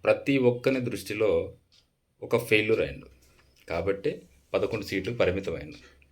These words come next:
ఇప్పుడన్నా మారితే మంచిది, మారకపోతే మనం ఏం చేయలేం.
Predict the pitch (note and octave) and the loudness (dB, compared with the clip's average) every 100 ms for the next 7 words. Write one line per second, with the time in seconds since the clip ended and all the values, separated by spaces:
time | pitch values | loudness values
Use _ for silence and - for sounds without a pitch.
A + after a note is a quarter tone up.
0 | _ - - E2+ B2 B2+ B2+ A#2+ E2+ F2 | _ -18 -16 -2 0 0 0 -2 0 -2
1 | G2 - D#2+ D#2+ - - - - _ - | -2 -4 -6 -8 -16 -20 -20 -20 _ -20
2 | - _ - C#3 A2 E2 - _ _ _ | -20 _ -4 -4 -2 -6 -14 _ _ _
3 | _ _ _ F#2 E2 F#2+ G2+ G2 G#2+ C#3+ | _ _ _ -12 -6 -2 -2 -2 -4 -4
4 | - - _ - F2+ F2+ A#2+ A#2 F2+ D2+ | -10 -12 _ -10 -2 0 0 0 -4 -4